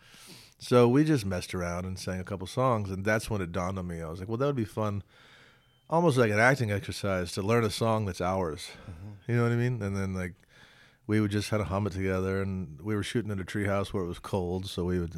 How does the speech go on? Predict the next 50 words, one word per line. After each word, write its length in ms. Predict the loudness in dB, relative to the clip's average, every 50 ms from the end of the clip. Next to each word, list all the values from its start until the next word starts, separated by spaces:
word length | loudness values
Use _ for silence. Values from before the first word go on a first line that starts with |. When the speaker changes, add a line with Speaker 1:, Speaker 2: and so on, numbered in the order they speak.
| -10 -12 -8
Speaker 1:
hum 280 | -4 -4 -2 -2 -2 -4
the 80 | -4
melody 400 | -4 -4 -6 -6 -6 -8 -8 -10
together. 400 | -8 -8 -6 -6 -6 -6 -6 -6
And 120 | -8 -10 -12 _ -20 -20 -20 -20 -20 -20 -10 _ 2
the 40 |
way 140 | 6 8 8
that 140 | 8 8 6
we 100 | 6 4
recorded 540 | 4 2 0 -2 -2 0 2 2 2 2 0
it, 100 | 0 -2
she 160 | 0 2 4
never 180 | 4 6 6 6
really 200 | 4 4 2 2
knew 100 | 0 -2
the 80 | -2
words, 640 | -4 -4 -4 -4 -4 -6 -6 -8 -10 -12 -16 -16 -18 -20 -20 -20 -20 -16 -10
'cause 140 | -8 -2 0
I 120 | 0 0
had, 240 | 0 -2 -4 -6 -8 -10 -8
I 20 |
mean, 160 | -8 -6 -4
I 80 | -4 -2
had 160 | -2 -2 -2
only 140 | -2 -4 -4
played 280 | -6 -4 -2 -2 -2
it 120 | -2 -2 -4
for 100 | -6 -4
her 140 | -4 -4 -4
once 240 | -4 -4 -6 -6
with 80 | -8 -6
the 40 | -4
words, 280 | 0 0 0 0 -2
but 160 | -4 -8 -10 -12 -14 -20 -20 -20 -20 -20 _ -14
I 60 | -14
taught 240 | -6 -2 -2 0 0
her 80 | 0 -2
the 80 | -4
melody. 420 | -4 -2 -2 -2 -2 -2 -4 -4 -6 -8 -14 -20 -20 -20 -20 -20 -20 -20 _ -4
And 160 | -2 0 2
the 80 | 4 4
recording 400 | 4 4 6 8 8 8 6 4
that's 160 | 2 2 4
on 400 | 4 4 4 2 0 -2 -4 -4
the 140 | -4 -2 2
record, 460 | 2 2 4 4 2 0 0 -2 -6 -10 -14 -20 -20 _ _ _ _ -20 -20 -20 -20 -20 -20 -18 -10
like, 220 | -8 -6 -6 -6 -8
literally 460 | -12 -10 -2 2 4 4 6 6 4 4
we 120 | 4 4
rapped 600 | 2 4 4 4 4 2 0 -2 -8 -14 -16 -16